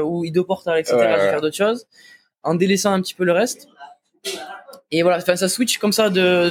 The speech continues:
Speaker 1: de pratique en pratique, ce qui est pas mauvais au final. Parce
Speaker 2: Ouais,
Speaker 1: que,
Speaker 2: ouais.
Speaker 1: au final, limite, ce que je recommanderais aux gens, c'est de laisser un peu faire le temps, quoi, de faire les choses, et cetera, laisser faire des erreurs et ça, ça viendra avec le temps.
Speaker 2: Ouais.
Speaker 1: Mais, euh,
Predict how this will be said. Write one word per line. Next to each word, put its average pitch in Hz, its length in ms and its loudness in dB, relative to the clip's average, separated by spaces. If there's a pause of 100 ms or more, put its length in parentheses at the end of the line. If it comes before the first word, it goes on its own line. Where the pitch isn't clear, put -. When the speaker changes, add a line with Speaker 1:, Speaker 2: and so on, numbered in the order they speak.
Speaker 1:
de 175 140 2
pratique 185 440 -4
en 196 80 2
pratique, 190 280 0
ce - 60 -6
qui - 120 -4
est 185 40 -2
pas 233 120 0
mauvais 202 300 0
au 214 80 0
final. 170 300 -2
Parce 110 100 2
Speaker 2:
Ouais, 104 60 2
Speaker 1:
que, 98 120 4
Speaker 2:
ouais. 92 140 0 (540)
Speaker 1:
au 147 60 -10
final, 196 380 0 (300)
limite, 190 280 0
ce - 120 -8
que 180 80 0
je 165 60 -2
recommanderais 170 420 0
aux 170 80 4
gens, 208 120 2
c'est 165 140 -6
de 156 80 -6
laisser 160 240 0
un 170 80 0
peu 160 180 -8 (120)
faire 165 180 0
le 156 80 -2
temps, 170 240 -2
quoi, 135 140 -2
de 131 80 -12
faire - 240 -2
les 147 80 0
choses, 160 260 0
et 147 40 -6
cetera, 151 380 0
laisser 147 360 0
faire 147 180 -2
des 143 220 0
erreurs 147 260 2
et 139 60 -4
ça, 123 320 0
ça - 240 -4
viendra 143 240 0
avec 139 160 0
le 139 80 -6
temps. 170 200 -6 (120)
Speaker 2:
Ouais. 101 180 -2 (960)
Speaker 1:
Mais, 160 360 2
euh, 151 380 2